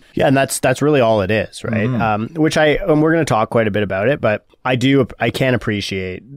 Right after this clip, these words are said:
Speaker 1: why they're doing that. So,
Speaker 2: For
Speaker 1: uh,
Speaker 2: sure.
Speaker 1: yeah, so
Speaker 2: You kinda wanna know who owns the biggest assets in the country.
Speaker 1: And it's not even just that. You have to, in order to, uh, put policy in place to solve the problem, which we'll get to. So,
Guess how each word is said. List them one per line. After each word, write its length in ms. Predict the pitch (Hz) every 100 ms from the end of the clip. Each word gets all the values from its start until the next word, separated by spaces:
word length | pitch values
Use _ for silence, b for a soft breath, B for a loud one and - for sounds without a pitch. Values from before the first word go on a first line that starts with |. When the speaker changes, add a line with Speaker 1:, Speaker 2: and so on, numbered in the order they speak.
| -
Speaker 1:
why 440 | - 113 107 101 98
they're 100 | 98
doing 280 | 92 87 -
that. 260 | - -
So, 400 | - 120 98 95 -
Speaker 2:
For 80 | 135
Speaker 1:
uh, 20 |
Speaker 2:
sure. 280 | 120 120 -
Speaker 1:
yeah, 200 | 98 -
so 180 | - -
Speaker 2:
You 60 | -
kinda 220 | 151 151
wanna 200 | 139 127
know 240 | 117 110
who 360 | 95 117 113 110
owns 460 | 104 101 95 85 -
the 460 | 95 95 92 92 85 _ 82
biggest 480 | 95 104 98 95 - -
assets 720 | 90 90 - 82 78 - - 90
in 280 | 92 85 82
the 320 | 80 80 76
country. 340 | - 76 - -
Speaker 1:
And 140 | 185
it's 100 | 196
not 120 | 190
even 140 | 226 247
just 100 | 117
that. 200 | 107 -
You 120 | 123
have 440 | 95 - 143 160 -
to, 360 | 110 110 107 -
in 80 | 123
order 280 | 120 117 113
to, 260 | 107 98 - _ _ _ _ _ _ _ -
uh, 220 | 113 -
put 260 | - 127
policy 380 | - 117 113 117
in 80 | 107
place 260 | 104 101 -
to 100 | 104
solve 240 | - 101
the 80 | 95
problem, 280 | - - -
which 140 | 104
we'll 100 | 127
get 200 | 107 101
to. 120 | -
So, 200 | 98 135